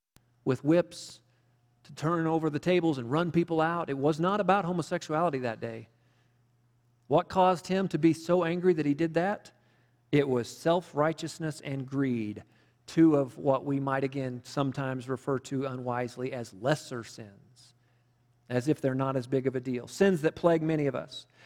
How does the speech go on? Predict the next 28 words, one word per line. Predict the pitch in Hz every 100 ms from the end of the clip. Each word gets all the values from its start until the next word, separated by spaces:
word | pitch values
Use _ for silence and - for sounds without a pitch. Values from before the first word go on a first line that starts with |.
| - -
So, | - 226 202 113 135
therefore, | 180 226 - 196
there | 185
should | 175 196
never | 190 233 220
be | 202
any | 180
gay | 151 180 185
bashing | 170 202 - 214 208
among | 196 185 185
God's | 170 165 156
people. | - 170 156
There | 175
should | 185
never | 214 214
be | 208
any | 196 170
gay | 151 180 156
jokes | 139 214 220 - - - - -
or | 170
arrogant | 202 196 185
parading | - 196 214 202
of | 180
signs, | - - 226 226 226 220 208 - - -
none | 170 247
of | 247 180
the | 196
above. | 185 156 113